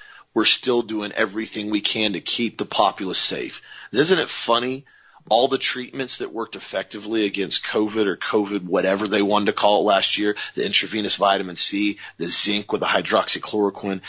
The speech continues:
now the N-acetylcysteine, all those things that come say, "Oh, that's rubbish, that doesn't work, you can't take that." Even though there's not almost any known side effects from taking those doses of those products in a normal case, "Oh, you can't take that.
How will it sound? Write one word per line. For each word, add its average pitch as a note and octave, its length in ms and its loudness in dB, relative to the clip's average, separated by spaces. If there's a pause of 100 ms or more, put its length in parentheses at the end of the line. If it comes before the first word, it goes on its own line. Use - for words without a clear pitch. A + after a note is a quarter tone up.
(160)
now F#2 120 2
the F#2+ 240 0
N-acetylcysteine, G2+ 1000 0 (200)
all B2+ 140 6
those C#3+ 220 2
things C3 300 0
that A2+ 100 -8
come A#2+ 160 0
say, B2 140 2
"Oh, A2+ 60 4
that's A2+ 220 0
rubbish, G2+ 280 -4
that - 120 0
doesn't G2 240 -6
work, G2 220 -8
you - 80 -10
can't - 220 -6
take G2+ 180 -4
that." F2 240 -6 (340)
Even D#3 160 4
though C3+ 60 4
there's A#2 180 -2
not B2 220 2
almost A2 320 -14
any C#3+ 240 -4
known A#2 240 -8
side G#2 320 -4
effects - 260 -12
from F2 140 -14
taking G2+ 320 -10
those F2+ 160 -8
doses F#2 560 -6 (280)
of - 180 0
those - 160 -6
products F#2+ 380 2
in F#2 60 -8
a F2+ 40 -10
normal F#2 260 -6
case, G#2 400 0 (180)
"Oh, A2 60 4
you A#2+ 80 4
can't G#2+ 180 -2
take - 200 -10
that. - 180 -12